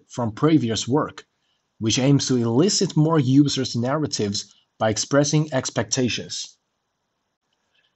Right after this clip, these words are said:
And finally, we conducted a two multiply two between subject controlled trial with sixty-four children to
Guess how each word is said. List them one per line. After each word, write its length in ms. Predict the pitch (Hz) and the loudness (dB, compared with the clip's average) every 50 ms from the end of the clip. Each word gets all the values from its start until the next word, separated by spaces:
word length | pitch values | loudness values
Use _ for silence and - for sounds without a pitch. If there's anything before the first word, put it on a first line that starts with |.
| _ - | _ -14
And 100 | 107 98 | -12 0
finally, 380 | - 131 131 139 135 127 127 | 4 6 6 6 6 6 4
we 140 | 123 113 117 | 4 2 0
conducted 640 | 113 - 104 92 92 - - 165 160 160 - 160 151 | -2 -4 -4 -4 0 4 4 4 4 2 0 0 0
a 60 | 151 | 0
two 220 | 147 - - 208 | 0 0 0 2
multiply 440 | 196 196 196 185 196 160 - 170 160 | 2 2 2 2 0 -2 0 0 0
two 320 | 156 156 - - 185 175 151 | 0 -2 -2 -2 0 0 0
between 280 | 139 131 123 - 131 | -2 -4 -6 -6 -6
subject 600 | 117 - - 135 123 110 104 113 110 107 101 - | -4 -2 0 0 0 0 0 0 -2 -2 -2 -4
controlled 380 | - 107 95 - 120 107 101 95 | -6 -8 -6 -4 -4 -4 -4 -4
trial 440 | - - 131 117 107 104 110 113 110 - _ - _ _ _ | -2 0 2 2 2 2 0 -2 -4 -10 _ -20 _ _ _
with 180 | - - - - | -8 -8 -8 -8
sixty-four 600 | - - 120 - - - - 123 - 143 143 127 | -8 -6 -6 -6 -6 -8 -10 -6 -2 0 0 0
children 600 | - - 165 180 165 139 131 123 135 127 127 - - _ _ | 2 2 2 2 4 4 2 2 2 0 -2 -8 -20 _ _
to 80 | - | -12